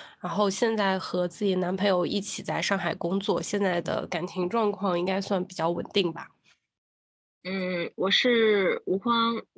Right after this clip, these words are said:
Speaker 2: 现在是单身的一个状况，单身已经，嗯，好几年了吧，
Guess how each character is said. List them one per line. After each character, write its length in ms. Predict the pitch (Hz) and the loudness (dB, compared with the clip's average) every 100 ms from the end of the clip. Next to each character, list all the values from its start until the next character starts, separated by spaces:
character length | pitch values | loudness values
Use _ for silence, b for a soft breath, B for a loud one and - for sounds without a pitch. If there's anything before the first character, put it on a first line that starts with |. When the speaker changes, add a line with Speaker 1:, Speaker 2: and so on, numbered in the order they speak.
| 208 | -10
Speaker 2:
现 300 | - 240 226 | -2 -2 0
在 720 | 233 220 208 196 190 185 196 _ _ _ _ | 2 2 4 2 2 0 -4 _ _ _ _
是 260 | - 208 190 | -2 0 2
单 240 | 220 240 | 2 0
身 220 | 247 254 | 0 0
的 180 | 233 190 | 2 2
一 80 | 175 | 2
个 140 | 180 | 0
状 220 | 196 185 | 2 0
况， 440 | 190 202 165 156 - 202 | 0 0 0 0 -4 -6
单 180 | 226 233 | -2 0
身 220 | 233 233 | 0 2
已 140 | 202 175 | 2 2
经， 500 | 196 196 196 202 - _ _ _ _ | 2 2 2 0 -4 _ _ _ _
嗯， 560 | - 185 185 185 180 - - | 0 2 2 0 -2 -6 -10
好 240 | - - 208 | -4 0 0
几 160 | 214 | 2
年 260 | 185 165 151 | 2 2 2
了 100 | 170 | 2
吧， 260 | 175 - | 2 0